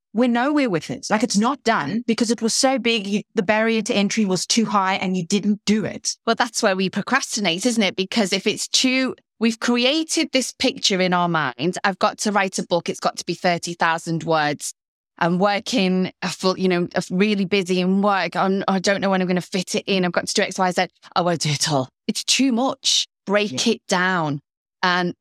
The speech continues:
Speaker 2: that's great, actually. I've only really applied it to other things. I've never really applied it to the book writing. But yeah, take five minutes. I also just wanna go back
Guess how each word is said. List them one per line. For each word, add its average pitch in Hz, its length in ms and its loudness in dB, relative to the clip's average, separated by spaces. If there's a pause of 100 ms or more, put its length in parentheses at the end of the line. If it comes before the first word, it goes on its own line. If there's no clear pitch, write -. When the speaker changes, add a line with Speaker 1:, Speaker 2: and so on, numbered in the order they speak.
(100)
Speaker 2:
that's - 280 0
great, 285 380 0
actually. 185 340 2
I've 254 200 0
only 233 200 2
really 190 280 2
applied 175 420 0
it 170 120 -8
to 196 120 -2
other 233 160 2
things. 180 320 -2
I've 165 80 -4
never 196 180 0
really 185 200 0
applied 233 480 -2
it 202 100 -2
to - 100 0
the 185 120 0
book - 260 -4
writing. 170 460 -2 (260)
But - 160 -2
yeah, 262 260 2
take 208 240 -4
five 202 280 0
minutes. 208 240 -2 (240)
I 294 120 2
also 466 280 0
just - 200 -2
wanna 277 200 2
go 240 140 0
back 226 260 -2